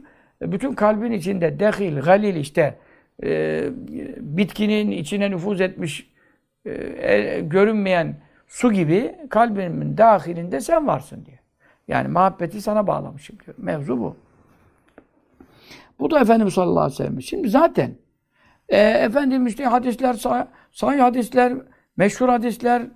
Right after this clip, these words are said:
bütün ümmeti kabul ettiği hadisler tamam. Bunları kaynaklarında söyledik. Geçen derslerde onlar da söyledi. Habibullah geçen gay-, müttehizen halilen hadisi bunlar Bukhari'de şurada en saygın. Ama ne gerek var? Yani,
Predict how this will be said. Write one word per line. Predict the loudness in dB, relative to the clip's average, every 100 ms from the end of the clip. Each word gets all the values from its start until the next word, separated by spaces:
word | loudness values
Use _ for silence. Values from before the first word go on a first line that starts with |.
| _ _
bütün | 0 2
ümmeti | 4 2 0
kabul | -2 0 0
ettiği | 0 0
hadisler | 0 -2 -2 -2 0
tamam. | 0 2 0 -2
Bunları | -8 -2 -2 -2 -4
kaynaklarında | -4 -4 -4 -4 -4 -4
söyledik. | -2 -2 -2 -4
Geçen | -6 -4 -2
derslerde | -2 -2 -6 -4
onlar | -2 -2 -4
da |
söyledi. | -8 -8 -8 -8 -12 _ _ _
Habibullah | -4 0 0 0 -2 -2
geçen | -4 -4 -4 -2
gay-, | -4 -4 -10 -14 -18 -20 _ _ -12
müttehizen | -6 0 0 2 -2
halilen | 0 -2 0 -2
hadisi | -2 -4 -10
bunlar | -4 -2 -2
Bukhari'de | -2 -2 -2 -4 -8
şurada | -8 -4 -4 -4 -16 _ -6
en | -4 -2
saygın. | 0 0 0 -6 -8 -14 -20 -6 -2
Ama | 0
ne | 0 0
gerek | -4 -6 -8 -4
var? | -6 -6 -14 _ _ _ _ _
Yani, | 2 4 2